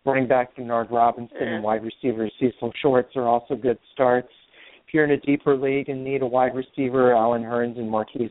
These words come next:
Speaker 1: Lee are okay. Tight end Marcedes Lewis is back and healthy. He's okay to start. Kicker Josh Scobee is fine. Um,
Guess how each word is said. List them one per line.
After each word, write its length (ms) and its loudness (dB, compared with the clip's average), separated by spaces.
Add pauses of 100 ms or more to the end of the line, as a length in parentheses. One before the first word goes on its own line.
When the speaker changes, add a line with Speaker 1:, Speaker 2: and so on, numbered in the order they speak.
(140)
Speaker 1:
Lee 220 4
are 220 6
okay. 460 2 (480)
Tight 200 2
end 120 0
Marcedes 640 -4
Lewis 320 0
is 160 -10
back 280 2
and 100 -8
healthy. 420 -2
He's 180 -2
okay 300 -2
to 100 -4 (120)
start. 320 2 (120)
Kicker 220 -2
Josh 280 0 (200)
Scobee 380 4
is 60 -6 (120)
fine. 380 2 (580)
Um, 460 0